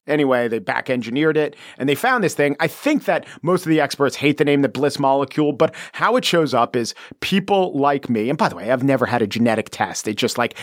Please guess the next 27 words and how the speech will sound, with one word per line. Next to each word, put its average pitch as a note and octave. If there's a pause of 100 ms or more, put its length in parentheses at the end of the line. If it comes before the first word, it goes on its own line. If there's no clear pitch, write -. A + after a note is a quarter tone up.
(140)
every E3+
one C#3+
of C3
the B2+ (140)
factors C3
of A#2
people C3
who A#2+
have A2+
it G2+
applies D#3
to A#2+
me. G#2+ (340)
I F3+
don't B3+
feel F#3
anxiety C3
like B2+
normal C3
people C3
do. C3
And C#3
I D#3
didn't F3
realize B2+
this B2
until B2+